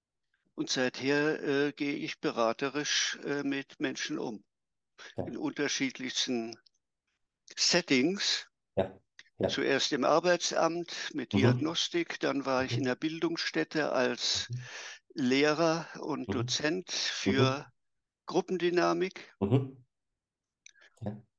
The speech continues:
Speaker 1: Dann habe ich vier Jahre Industriesozialarbeit gemacht in Kapstadt
Speaker 2: Mhm.
Speaker 1: im Auftrag der Deutschen Seemannsmission.
Speaker 2: Oh, ja.
Speaker 1: Und danach war ich Leiter einer größeren Beratungsstelle,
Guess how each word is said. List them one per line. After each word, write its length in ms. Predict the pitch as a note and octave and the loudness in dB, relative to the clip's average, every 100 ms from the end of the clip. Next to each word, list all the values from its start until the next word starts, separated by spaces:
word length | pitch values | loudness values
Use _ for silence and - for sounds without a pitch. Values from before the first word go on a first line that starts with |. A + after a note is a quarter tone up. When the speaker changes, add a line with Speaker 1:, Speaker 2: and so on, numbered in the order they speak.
| _ - | _ 0
Speaker 1:
Dann 240 | C#3+ C#3 | 2 2
habe 200 | D3 C3+ | 0 -2
ich 160 | C3 - | -4 0
vier 240 | C#3+ C#3+ | 2 2
Jahre 400 | C#3 C#3 C3 C3+ | 4 4 4 0
Industriesozialarbeit 1500 | C#3+ B2+ - - C3+ B2+ B2 - B2 C#3 D3+ D#3+ D3+ D3+ - | -2 -4 -6 -6 -4 -4 -4 0 2 2 0 0 0 0 -4
gemacht 380 | C#3+ D3 - B2+ | -2 -4 -4 -6
in 160 | B2+ | -4
Kapstadt 600 | - D#3 - - F#3 - - - - | -2 -2 0 0 -2 -2 -6 -8 0
Speaker 2:
Mhm. 140 | G#2 A#2+ | 4 6
Speaker 1:
im 160 | B2+ | 4
Auftrag 520 | - C#3 - C3 C3 | 2 -6 -4 -2 -2
der 140 | - B2+ | -4 -2
Deutschen 360 | C3 C3 B2+ | -2 -2 -6
Seemannsmission. 1120 | G#2+ C#3+ D3 D#3 - D#3 - - D#3 D#3 D#3+ - _ _ - | -2 -2 -2 -2 -4 -4 -4 -2 -2 -2 -6 -10 _ _ -6
Speaker 2:
Oh, 260 | F2 - - _ | -4 -4 -14 _
ja. 320 | G2 G2 B2 - _ _ _ _ _ - | 2 2 0 -10 _ _ _ _ _ -12
Speaker 1:
Und 340 | - - - | -10 -10 -12
danach 760 | - B2+ C3+ D#3 D#3 D3+ C#3 C#3 | 0 4 6 6 4 4 0 0
war 260 | C3+ C3+ C3+ | 2 4 2
ich 320 | C3+ B2 - | -2 -4 2
Leiter 480 | C3 C3 C#3 B2+ C3+ | 4 4 2 0 0
einer 400 | B2+ B2+ B2 A#2 | 0 0 0 -2
größeren 460 | B2 A#2+ - A#2+ | -4 -4 -4 -2
Beratungsstelle, 1080 | A#2+ A2+ A2 - F#2+ - - G#2 A2 B2+ C#3 | 0 2 2 0 -4 -2 0 0 0 -2 -4